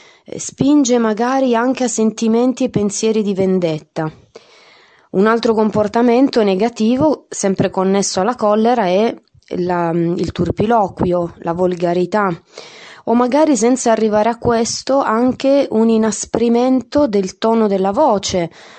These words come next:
un utilizzo di parole sgradevoli. Ehm,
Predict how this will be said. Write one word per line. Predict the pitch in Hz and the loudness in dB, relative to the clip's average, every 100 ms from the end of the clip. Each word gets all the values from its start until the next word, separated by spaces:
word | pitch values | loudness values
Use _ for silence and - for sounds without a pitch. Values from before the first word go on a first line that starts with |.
| - | -6
un | 202 214 | 0 2
utilizzo | 214 226 233 202 190 247 | 2 0 -2 -2 0 0
di | 214 - | 0 -2
parole | 196 208 214 208 208 196 196 190 | 0 2 2 2 2 2 2 -2
sgradevoli. | 180 196 202 190 247 233 180 185 185 180 - _ _ _ _ _ _ _ _ _ _ - - - - - _ - | -2 0 0 2 2 2 0 0 0 -2 -6 _ _ _ _ _ _ _ _ _ _ -20 -20 -20 -20 -20 _ -4
Ehm, | 180 175 180 170 170 165 165 | 0 0 0 -2 -2 -4 -6